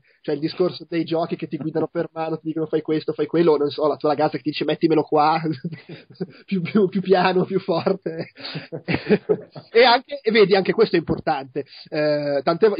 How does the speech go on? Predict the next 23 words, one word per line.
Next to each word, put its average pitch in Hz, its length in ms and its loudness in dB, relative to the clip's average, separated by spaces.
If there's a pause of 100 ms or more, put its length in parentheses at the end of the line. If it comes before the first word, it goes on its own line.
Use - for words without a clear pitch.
cioè, 165 140 0
i 160 40 0
giochi 175 360 2
tipicamente 175 540 -2
ti - 100 -14
da-, 160 220 -4
ti, 170 180 -12
ti, 165 120 -16
ti 190 140 -6
dico-, 196 240 -2
devi, 170 160 -2
cioè, 185 160 0
devi 180 160 0
dare 147 360 -4
delle 160 200 -2
indicazioni 160 500 -2
nette 175 240 -2
sulle 185 240 2
conseguenze 185 540 4
di 160 60 0
quello 147 180 -2
che 131 120 -8
fai, 127 300 -12